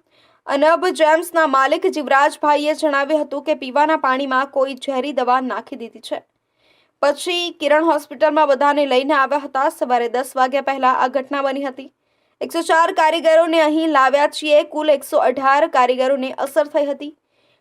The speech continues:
પોલીસ તપાસ બાદ આ કૃત્ય કોણે કર્યું તે ખબર પડશે. કિરણ હોસ્પિટલના ડોક્ટર મેહુલ પંચાલે જણાવ્યું હતું કે કાપોદ્રા વિસ્તારમાં આવેલી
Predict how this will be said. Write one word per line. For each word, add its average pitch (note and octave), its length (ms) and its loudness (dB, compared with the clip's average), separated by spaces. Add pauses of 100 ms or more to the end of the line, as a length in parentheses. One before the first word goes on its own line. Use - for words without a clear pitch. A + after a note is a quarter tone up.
(100)
પોલીસ C#4+ 240 2
તપાસ E4 340 2
બાદ D#4+ 220 2
આ D4+ 120 2
કૃત્ય D#4 400 -2
કોણે D#4+ 360 2
કર્યું D4 380 -2
તે D#4 120 2
ખબર C4+ 280 -2
પડશે. C4+ 400 -4 (560)
કિરણ F4 320 0
હોસ્પિટલના E4 600 0
ડોક્ટર C#4+ 400 0
મેહુલ D4+ 280 2
પંચાલે C#4+ 580 2
જણાવ્યું C#4+ 480 0
હતું C#4+ 260 -6
કે D4+ 100 -10
કાપોદ્રા C4+ 540 0
વિસ્તારમાં C4 580 0
આવેલી C4 420 -2